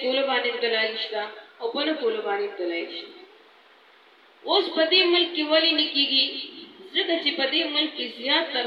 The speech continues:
خلک د امام ابو حنیفه رحمت الله علیه په مسلک کې، او دی په هغه تایید، په هغه حدیث باندې عمل دی، په کوم کې چې نبی علیه السلام رفع یدین نه دي کړي. اوس دلته که یو سړی رفع یدین کوي، نو خلک به په شک کې مبتلا کېږي، ولې زموږ دا مونځ غلط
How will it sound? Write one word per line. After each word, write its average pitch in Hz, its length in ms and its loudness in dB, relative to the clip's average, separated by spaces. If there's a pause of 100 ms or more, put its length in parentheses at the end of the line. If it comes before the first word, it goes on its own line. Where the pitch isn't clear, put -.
خلک 269 320 2
د 226 40 -6 (160)
امام 262 220 0
ابو 220 140 -6
حنیفه 208 340 -4
رحمت 214 280 -6
الله 208 200 -2
علیه 240 200 2
په 220 60 -2 (100)
مسلک 262 380 -2
کې، 247 100 -4 (380)
او 226 140 4
دی 294 100 4 (120)
په 277 60 0 (100)
هغه 349 180 4 (100)
تایید، 294 220 4 (200)
په 254 140 0
هغه 311 240 4
حدیث 330 260 4 (100)
باندې 240 300 2
عمل 302 260 0
دی، 254 80 2 (100)
په 226 120 -2
کوم 302 200 -4
کې 254 120 -10
چې 208 160 -2
نبی 220 240 -2
علیه 214 140 0
السلام 240 280 -4 (100)
رفع 190 220 -4
یدین 247 240 0 (100)
نه - 120 -8
دي - 140 -12
کړي. - 140 -14 (1040)
اوس 277 220 -2
دلته 359 220 0
که 339 120 -2
یو 311 160 4
سړی 302 180 6 (100)
رفع 269 260 -2
یدین 269 320 0
کوي، 277 160 2 (140)
نو 226 60 0 (100)
خلک 226 200 0
به 233 120 2
په - 120 0
شک 254 160 -2
کې 247 140 0
مبتلا 226 460 -2
کېږي، 226 240 -10 (220)
ولې 233 220 0
زموږ 247 240 -2
دا 269 140 2
مونځ 262 220 -6
غلط 240 200 0